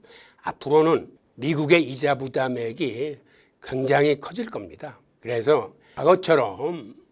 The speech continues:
미국이 국채를 마냥, 어, 팽창 정책으로 이렇게 발행하기에는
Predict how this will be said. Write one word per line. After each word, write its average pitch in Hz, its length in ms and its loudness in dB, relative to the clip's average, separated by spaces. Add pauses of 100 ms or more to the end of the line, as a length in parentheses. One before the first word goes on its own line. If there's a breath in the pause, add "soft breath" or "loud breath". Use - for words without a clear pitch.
(120)
미국이 127 800 -4
국채를 127 680 -4 (100)
마냥, 147 480 2 (600 soft breath)
어, 92 300 -18
팽창 - 500 -2 (180)
정책으로 127 640 -2
이렇게 110 240 -8
발행하기에는 117 1000 -8